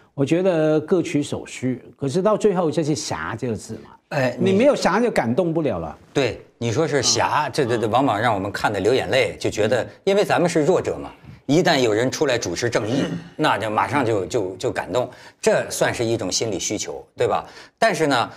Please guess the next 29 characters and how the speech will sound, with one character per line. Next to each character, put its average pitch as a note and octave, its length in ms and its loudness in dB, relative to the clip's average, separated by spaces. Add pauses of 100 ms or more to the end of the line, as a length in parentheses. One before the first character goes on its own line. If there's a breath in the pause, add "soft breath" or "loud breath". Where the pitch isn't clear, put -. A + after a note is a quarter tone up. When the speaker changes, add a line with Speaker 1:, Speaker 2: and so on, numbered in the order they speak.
(180 loud breath)
Speaker 2:
呃， A2+ 360 2
我 A2+ 300 0
觉 C3+ 180 0
得 G3+ 120 0
呢， D3 200 2
我 D3 140 2
有 C#3+ 100 2
一 A#2+ 40 -2
个 E3 80 0
问 G#3 180 -2
题， D3 320 -12
就 C#3 140 0
是 A#2 60 -2
说， D#3+ 380 0 (440 loud breath)
人 C#3+ 120 4
们 A3 120 0
看 F3+ 280 0
武 F2 120 -2
侠 G2 180 0
片 D3+ 220 0
的 C3 100 0
这 B2 120 2
种 F#2 120 -4
心 F3 340 0
理 F2 160 0
需 D#3 380 -2
要 B2 200 2
啊， D2+ 320 -8 (480)
哎， A2+ 340 0